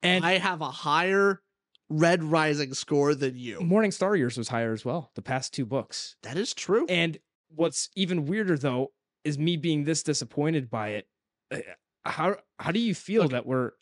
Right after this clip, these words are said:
Speaker 2: it makes
Speaker 1: Mm.
Speaker 2: sense to me that we both equally disliked it. You are more disappointed by it.
Speaker 1: Yes.
Speaker 2: I was
Speaker 1: Yeah.
Speaker 2: not as disappointed.
Speaker 1: Yes, we're e-, we're equally, and our rating's pretty close, but I'm more, significantly more disappointed than you. That's a,
Speaker 2: Yeah.
Speaker 1: that's a really fair way of putting it.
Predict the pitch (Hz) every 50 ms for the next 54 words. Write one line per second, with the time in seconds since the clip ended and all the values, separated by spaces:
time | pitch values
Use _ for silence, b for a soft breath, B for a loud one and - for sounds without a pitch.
0 | _ _ _ _ _ - 175 202 220 220 226 208 135 147 208 190 208 - - 190
1 | 208 226 233 190 - - _ _ - 147 147 147 147 131 - 151 156 185 202 185
2 | - _ _ - - 175 - - - 180 175 160 143 123 127 123 117 - - 123
3 | 117 127 131 - - - 214 220 214 - _ _ _ _ _ - 143 135 143 180
4 | 202 160 160 156 147 143 139 143 143 135 143 135 123 - - 123 - - 123 107
5 | 90 90 82 - - - 60 52 52 - - - - - _ - 165 147 175 139
6 | 131 - - - - - - 151 175 190 214 208 196 180 - 170 165 143 123 -
7 | 160 160 160 151 - - - 147 147 143 135 - 139 127 - - 113 - - -
8 | 64 - - - - B B B B 165 180 135 - - - - 151 156 175 180
9 | 175 175 - - 165 165 190 196 196 185 202 202 - 247 262 233 202 180 170 156
10 | 151 139 135 160 185 190 165 - - 180 160 - - 156 156 170 160 - - -
11 | 156 - 139 143 147 151 143 139 131 - - - 165 147 135 151 151 - 143 -
12 | 131 123 117 110 104 104 104 - - _ - 101 92 92 90 - - 101 101 -
13 | - _ _ - 147 151 160 - - 131 120 110 131 - 160 160 - 147 139 139
14 | 127 117 104 - - 110 104 101 98 92 - - - 104 101 101 98 - -